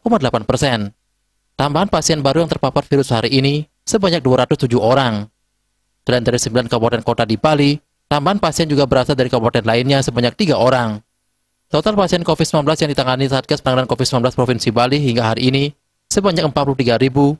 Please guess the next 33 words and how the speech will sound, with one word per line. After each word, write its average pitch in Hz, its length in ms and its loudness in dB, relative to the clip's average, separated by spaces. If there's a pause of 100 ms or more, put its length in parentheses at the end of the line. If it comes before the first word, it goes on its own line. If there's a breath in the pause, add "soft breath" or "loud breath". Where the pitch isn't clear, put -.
(140)
dua 185 160 2
ratus 196 160 -2
delapan 143 240 -2
puluh 143 80 2
sembilan 117 240 0
orang. 135 400 0 (720)
Laporan 175 360 0
kasus 185 240 0
kematian 156 440 0
akibat 143 360 0
virus 135 200 0
corona 139 560 0 (280)
masih 165 320 0
tetap 170 240 0
terjadi 135 640 0
meski 127 320 0
angkanya 117 320 -2
stabil 147 360 0 (160)
di 226 160 -2
bawah 175 160 2
sepuluh 123 320 -2
orang. 120 440 0 (680)
Hari 139 240 0
ini 175 120 2
delapan 147 320 0
orang 143 200 2
dilaporkan 127 480 0
meninggal, 131 600 0 (160)
lima 123 280 2
diantaranya 113 480 0
berasal 110 240 0
dari 110 200 2
Denpasar 127 600 -2